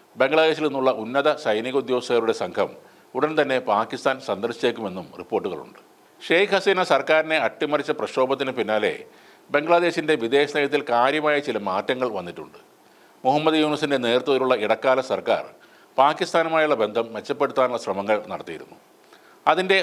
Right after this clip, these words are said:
തുടർച്ചയായിട്ടാണ് ഇപ്പോൾ പ്രതിരോധ സഹകരണവും ശക്തമാകുന്നത്. ഐ എസ് ഐ പാകിസ്ഥാനിലെ ഔദ്യോഗിക ചാരസംഘടനയാണെങ്കിലും പാകിസ്ഥാൻ സൈന്യത്തിലെ ഒരു വിഭാഗത്തിൻ്റെയും പാകിസ്ഥാൻ ആസ്ഥാനമാക്കിയിട്ടുള്ള ഭീകര സംഘടനകളുടെയും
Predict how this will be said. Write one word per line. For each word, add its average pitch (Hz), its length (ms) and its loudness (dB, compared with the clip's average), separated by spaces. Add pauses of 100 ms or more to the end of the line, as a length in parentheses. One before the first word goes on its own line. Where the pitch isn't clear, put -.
തുടർച്ചയായിട്ടാണ് 131 840 2
ഇപ്പോൾ 85 220 -8 (200)
പ്രതിരോധ 147 400 4 (140)
സഹകരണവും 107 560 0 (120)
ശക്തമാകുന്നത്. 90 680 -4 (540)
ഐ 175 120 2
എസ് 202 180 2
ഐ - 20 2 (160)
പാകിസ്ഥാനിലെ 160 640 2 (200)
ഔദ്യോഗിക 165 380 0 (100)
ചാരസംഘടനയാണെങ്കിലും 123 1000 0 (540)
പാകിസ്ഥാൻ 170 500 2
സൈന്യത്തിലെ 151 400 0 (120)
ഒരു 156 180 2
വിഭാഗത്തിൻ്റെയും 127 720 0 (520)
പാകിസ്ഥാൻ 156 440 2 (200)
ആസ്ഥാനമാക്കിയിട്ടുള്ള 143 840 2 (100)
ഭീകര 139 320 0 (180)
സംഘടനകളുടെയും 120 580 -2